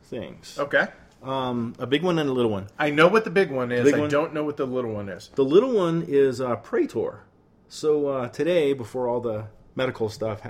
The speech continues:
Speaker 1: happened, I, uh, went to my local L G S just to get out, get out of the office. You know, it's been a, it's been a hell of a week, even though it's been a half of a week, right?
Speaker 2: Right.
Speaker 1: And, uh, on their used shelf, they had Praetor there for twenty-nine bucks in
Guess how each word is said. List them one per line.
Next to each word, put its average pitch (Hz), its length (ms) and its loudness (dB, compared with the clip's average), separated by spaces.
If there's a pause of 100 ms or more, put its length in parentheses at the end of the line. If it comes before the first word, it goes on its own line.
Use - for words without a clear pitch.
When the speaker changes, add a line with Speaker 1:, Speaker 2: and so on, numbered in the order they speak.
(140)
Speaker 1:
happened, 113 440 -12
I, 113 200 -6
uh, 107 240 -8 (420)
went 127 160 -4
to 123 120 -8
my 113 200 -4
local 110 480 -2 (480)
L 117 220 -2
G 107 260 -4
S 120 480 -4 (440)
just 156 180 -4
to 143 40 -6
get 123 140 4
out, 113 220 -2
get 131 120 0
out 101 140 0
of 98 60 -4
the 101 80 -4
office. 120 500 -4
You 127 60 -8
know, 123 160 -8
it's 113 120 -12
been 120 200 -6
a, 104 80 -4
it's 101 160 -10
been 175 120 2
a 143 40 4
hell 156 180 4
of 127 60 0
a 123 60 2
week, 120 340 0
even 117 120 -6
though 117 60 -2
it's 104 100 -4
been 107 140 -4
a 95 40 -2
half 127 260 -2
of 104 100 -2
a 101 40 -4
week, 95 280 -6
right? 117 160 -10
Speaker 2:
Right. 110 300 -2 (320)
Speaker 1:
And, 120 360 -6
uh, 113 300 0 (960)
on 151 160 -4
their 135 220 2
used 147 360 0
shelf, 123 400 -4
they 127 100 -8
had 139 120 -4
Praetor 135 400 0
there 98 160 -4
for 110 100 -12
twenty-nine 117 440 -6
bucks 110 280 -8
in 95 200 -12